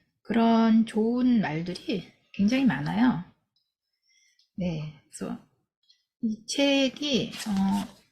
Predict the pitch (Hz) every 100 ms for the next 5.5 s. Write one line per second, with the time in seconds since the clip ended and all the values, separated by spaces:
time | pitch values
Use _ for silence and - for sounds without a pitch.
0 | _ _ _ _ - 214 240 240 233 202
1 | - 277 269 262 240 180 185 175 175 226
2 | 208 196 220 226 254 247 233 202 202 220
3 | 214 202 - - - - _ - 87 87
4 | 87 - - 180 202 254 294 285 254 226
5 | 214 214 202 170